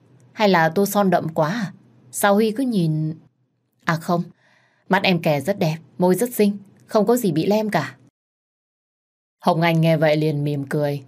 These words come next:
Cô hiểu là Huy đang khen nhan sắc của cô, nên quay người lại khóa cửa cẩn thận. Cả hai cùng bước xuống cầu thang và rời khỏi dãy nhà trọ. Đứng trên ban công của tầng ba, từ phòng của con trai nhìn xuống,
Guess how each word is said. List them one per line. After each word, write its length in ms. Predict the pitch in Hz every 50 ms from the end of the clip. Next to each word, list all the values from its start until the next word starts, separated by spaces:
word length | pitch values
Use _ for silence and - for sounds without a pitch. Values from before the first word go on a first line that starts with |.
| - _ _ -
Cô 120 | 208 214
hiểu 220 | 208 196 170 156
là 140 | 147 147 147
Huy 280 | 143 156 185 180 170 175
đang 200 | 175 165 165 160
khen 240 | 165 196 180 165 165
nhan 180 | 170 170 165
sắc 220 | 165 - 269 - -
của 100 | 165 151
cô, 300 | - - 156 156 156 160 - _ _ _ _ -
nên 200 | 208 208 208 208
quay 180 | 208 208 202
người 220 | 190 165 160 147 143
lại 240 | 143 139 139 139
khóa 260 | - - - 156 180 - -
cửa 160 | - - - 131
cẩn 180 | - 143 127 127
thận. 220 | - 143 131 123 - - _ _ _ _ _ _ -
Cả 140 | 160 156
hai 240 | - 156 160 160 160
cùng 220 | 160 - 185 180 151
bước 160 | 190 208 -
xuống 260 | - 170 165 196 -
cầu 200 | - 160 139 127
thang 300 | 127 160 160 165 165 160 - - - - - _ _
và 140 | 180 170 160
rời 240 | - 165 160 151 147
khỏi 280 | - - 160 147 147
dãy 200 | 143 - - 214
nhà 220 | 226 190 160 147 139
trọ. 300 | - 151 139 131 135 - - _ _ _ _ _ _ _ _ _ -
Đứng 200 | 156 165 170 175
trên 220 | - 196 180 165
ban 260 | 165 160 156 151 147
công 220 | - 165 151 147 143
của 100 | 143 139
tầng 260 | - 143 135 131 131
ba, 280 | 143 147 156 165 160 - _ _ _ _ _
từ 140 | 175 175 165
phòng 240 | 165 175 165 160 156
của 100 | 160 151
con 220 | - 202 214 208
trai 220 | 208 220 220 214
nhìn 200 | 196 165 156 143
xuống, 340 | 131 - 165 160 160 196 294